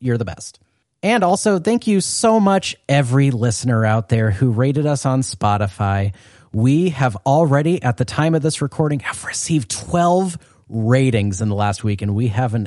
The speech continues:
average rating of four point seven. And it's all due to you. Thank you so much, various listeners.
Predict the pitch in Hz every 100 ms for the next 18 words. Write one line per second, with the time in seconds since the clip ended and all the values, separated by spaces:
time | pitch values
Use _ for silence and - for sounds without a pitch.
0 | - 113 110 127 104 117 120 131 113 110
1 | - 190 160 - 160 156 - 160 143 170
2 | 226 247 277 285 277 _ _ _ _ -
3 | 123 110 104 107 101 101 - 165 - 147
4 | 147 - _ _ - 110 101 101 - -
5 | _ _ _ _ _ - 123 110 104 95
6 | 107 92 98 85 87 -